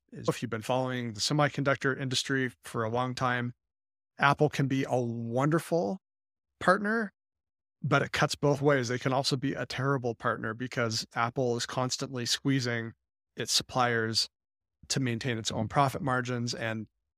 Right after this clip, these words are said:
some companies like Qualcomm, and even for a while there, it sounded like even Broadcom, Apple was trying to completely cut out of the mix and design its own chips. For now, it looks like Apple's discovered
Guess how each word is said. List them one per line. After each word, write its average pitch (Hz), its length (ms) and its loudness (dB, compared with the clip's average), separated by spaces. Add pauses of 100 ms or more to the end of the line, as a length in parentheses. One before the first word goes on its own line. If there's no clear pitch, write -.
(220)
some 123 180 0
companies 143 500 2
like 131 180 0 (200)
Qualcomm, 147 760 2
and 123 200 -4
even 139 260 -2
for 139 180 0
a 120 60 2
while 139 280 2
there, 131 160 0
it 117 80 -2
sounded 120 280 -2
like 120 220 -4
even 120 240 -6
Broadcom, 139 580 2 (360)
Apple 139 320 2
was 120 140 0
trying 123 220 0
to 101 80 -8
completely 170 480 -2
cut 135 200 0
out 123 160 0
of 113 60 -10
the 120 60 -8
mix 113 340 -4
and 120 100 -6
design 117 340 -4
its 113 140 -6
own 110 160 -4
chips. - 320 -8 (340)
For 139 140 2
now, 156 220 6
it 156 80 2
looks 147 220 0
like 131 180 2 (100)
Apple's 120 440 0
discovered 113 480 -4